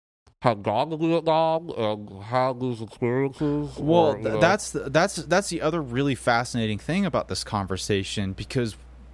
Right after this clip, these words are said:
Speaker 2: if you think about it from a completely logic-, I guess, logical or rational perspective, the only way you could possibly do something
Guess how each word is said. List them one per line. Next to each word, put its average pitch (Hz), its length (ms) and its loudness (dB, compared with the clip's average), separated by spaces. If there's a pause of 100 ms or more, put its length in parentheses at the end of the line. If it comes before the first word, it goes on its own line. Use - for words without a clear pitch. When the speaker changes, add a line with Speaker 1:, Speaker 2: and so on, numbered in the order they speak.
(220)
Speaker 2:
if 135 180 -4
you 123 120 0
think 190 320 -2
about 131 340 2
it 117 120 -6
from 123 160 -2
a 104 60 -2
completely 117 680 -4 (180)
logic-, 120 640 -2 (280)
I 113 120 0
guess, 113 440 -2
logical 110 500 0
or 104 40 0
rational 98 400 0
perspective, 120 680 -2
the 147 100 0
only 143 220 0
way 135 200 0
you 131 100 -4
could - 160 -8
possibly 113 460 0
do 120 200 -2
something 104 580 -2